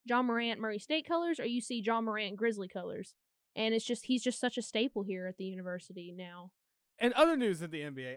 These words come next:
Speaker 2: anyways.
Speaker 1: Oh, yeah, please let me keep talking about N B A, uh, drama.
Speaker 2: Well, looking at my show notes, that's the vast majority of what Ashley puts in because she is a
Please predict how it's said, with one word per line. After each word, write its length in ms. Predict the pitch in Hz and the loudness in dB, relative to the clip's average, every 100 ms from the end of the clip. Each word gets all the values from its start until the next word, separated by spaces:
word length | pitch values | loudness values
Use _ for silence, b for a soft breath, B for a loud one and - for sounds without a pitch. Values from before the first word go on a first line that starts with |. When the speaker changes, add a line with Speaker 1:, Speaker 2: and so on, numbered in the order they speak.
| 226 | -4
Speaker 2:
anyways. 600 | 277 160 123 120 165 - | -4 -4 -4 -6 -8 2
Speaker 1:
Oh, 80 | 240 | 6
yeah, 200 | 254 233 | 8 6
please 280 | - 330 294 | 6 6 8
let 140 | 294 | 6
me 100 | 285 | 6
keep 240 | - 285 - | 6 4 6
talking 420 | 269 277 269 269 | 8 8 8 2
about 380 | 240 233 226 - _ - | 4 6 6 2 _ -2
N 180 | 311 269 | 0 2
B 520 | 269 254 262 240 226 - | 4 6 6 4 -4 -2
A, 60 | 233 | 2
uh, 160 | 220 | 2
drama. 600 | 202 226 220 247 214 208 - _ _ _ - | 2 4 4 6 4 0 -6 _ _ _ 6
Speaker 2:
Well, 340 | 208 202 190 | 8 8 4
looking 280 | 196 196 202 | -2 0 2
at 100 | 196 | 4
my 140 | 180 | 4
show 260 | 170 - 185 | 2 4 4
notes, 220 | 165 160 | 4 4
that's 220 | 175 165 | 2 2
the 180 | 160 160 | 0 -2
vast 400 | 151 165 196 147 | 2 4 4 2
majority 500 | 160 147 156 151 147 | 0 2 6 6 4
of 80 | 139 | 2
what 140 | 139 | 2
Ashley 380 | 131 139 - 127 | 2 0 2 -2
puts 260 | - 123 - | 0 -2 0
in 180 | 131 123 | -2 0
because 300 | 139 135 - | 0 0 0
she 160 | 151 | 0
is 120 | 139 | 2
a 180 | 151 147 | 2 0